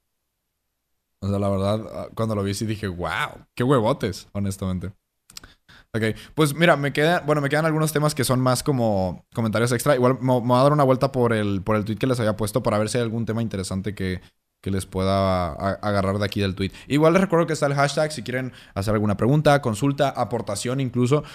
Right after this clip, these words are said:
pues ahí está el hashtag, eh, que es barcastcap tres en Twitter. Y ahí voy a estar leyendo todas esas cositas. Y ahorita pues te voy a checar primero el tweet que había puesto antes porque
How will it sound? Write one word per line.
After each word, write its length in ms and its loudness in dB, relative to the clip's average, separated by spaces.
pues 180 2
ahí 100 6
está 180 6
el 100 6
hashtag, 480 4
eh, 400 2
que 140 4
es 180 -2
barcastcap 1200 0
tres 380 0
en 140 -2
Twitter. 320 -4
Y 80 -2
ahí 80 2
voy 120 2
a 40 4
estar 160 0
leyendo 300 0
todas 180 -2
esas 180 -6
cositas. 400 -8
Y 60 0
ahorita 220 4
pues 100 0
te 80 -2
voy 100 4
a 40 6
checar 240 0
primero 180 2
el 80 0
tweet 120 -2
que 100 -2
había 100 2
puesto 240 -2
antes 240 0
porque 540 -4